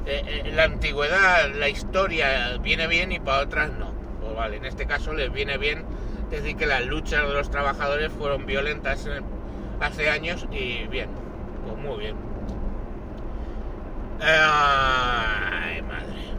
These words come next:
cuánta gilipollez. Pero luego además es que, mm, yo no sé si es que los, la izquierda no entiende el concepto de empresa, ¿no?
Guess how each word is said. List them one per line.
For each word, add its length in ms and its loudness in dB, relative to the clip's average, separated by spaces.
cuánta 440 0
gilipollez. 600 0
Pero 140 2
luego 160 6
además 380 6
es 160 0
que, 260 -2
mm, 2500 -6
yo 300 2
no 200 0
sé 160 0
si 160 -4
es 120 -4
que 280 -4
los, 320 -2
la 100 -2
izquierda 420 0
no 120 0
entiende 440 -2
el 80 -4
concepto 560 -4
de 100 -2
empresa, 520 -6
¿no? 140 -8